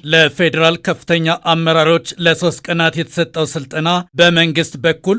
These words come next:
በልዩ ትኩረትና አመራር እየተከናወነ ያለውን የመንግስት አገልግሎትና አስተዳደር ሪፎርም አጠናክሮ ለማስቀጠል ተጨማሪ አቅምና መነቃቃትን የሚሰጥ መሆኑን የኢፌዴሪ ምክትል ጠቅላይ ሚኒስትር ተመስገን ጥሩነህ ተናግረዋል።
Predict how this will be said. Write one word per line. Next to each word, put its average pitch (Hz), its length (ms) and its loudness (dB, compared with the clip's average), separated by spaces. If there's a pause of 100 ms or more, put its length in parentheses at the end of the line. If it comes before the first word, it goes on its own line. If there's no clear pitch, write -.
በልዩ 165 420 0
ትኩረትና 165 560 -4 (200)
አመራር 165 560 0
እየተከናወነ 165 720 -2
ያለውን 156 460 0 (260)
የመንግስት 165 760 2
አገልግሎትና 160 680 0 (200)
አስተዳደር 156 600 -2 (120)
ሪፎርም 175 520 -2 (120)
አጠናክሮ 170 580 0
ለማስቀጠል 165 680 -2
ተጨማሪ 190 500 0 (160)
አቅምና 165 540 -2 (220)
መነቃቃትን 160 720 -4
የሚሰጥ 156 460 -6
መሆኑን 156 360 -4 (280)
የኢፌዴሪ 165 720 2
ምክትል 165 460 -4
ጠቅላይ 165 340 0
ሚኒስትር 156 500 -4
ተመስገን 156 560 -4
ጥሩነህ 151 520 -6
ተናግረዋል። 143 640 -4